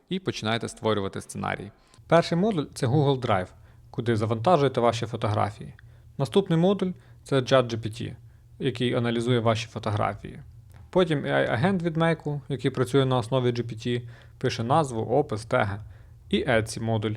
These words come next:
який створюватиме драфт вашого лістингу з інформацією, яку отримав від попередніх A I агентів. Далі тестуєте, як працює ваш сценарій,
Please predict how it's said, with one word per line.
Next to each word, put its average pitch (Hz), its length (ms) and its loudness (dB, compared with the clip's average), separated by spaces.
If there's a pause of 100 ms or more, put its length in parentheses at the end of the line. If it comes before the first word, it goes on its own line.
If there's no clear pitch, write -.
(140)
який 123 220 0
створюватиме 123 640 0
драфт 175 340 2
вашого 117 440 2
лістингу 113 580 -6
з 113 120 -6
інформацією, 127 640 -2
яку 131 120 -2
отримав 120 380 0
від 107 80 -4
попередніх 113 600 0
A - 20 0
I 104 200 0
агентів. 95 420 -6 (520)
Далі 202 220 4
тестуєте, 139 440 2
як 117 160 2
працює 110 300 -6
ваш 110 200 -2
сценарій, 156 500 -2